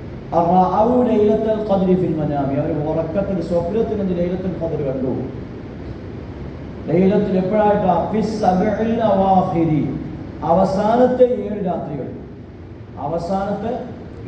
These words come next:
ഏഴ് രാത്രിയിലാണ് നബി സല്ലല്ലാഹു അലൈഹി വസല്ലം സഹാബത്ത് സ്വപ്നം കണ്ടത്.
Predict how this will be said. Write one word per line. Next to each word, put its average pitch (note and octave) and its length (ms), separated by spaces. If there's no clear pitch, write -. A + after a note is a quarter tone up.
ഏഴ് A3+ 220
രാത്രിയിലാണ് F#3 880
നബി E3 240
സല്ലല്ലാഹു E3+ 560
അലൈഹി F3 240
വസല്ലം E3+ 560
സഹാബത്ത് F3+ 500
സ്വപ്നം D#3 320
കണ്ടത്. C3+ 260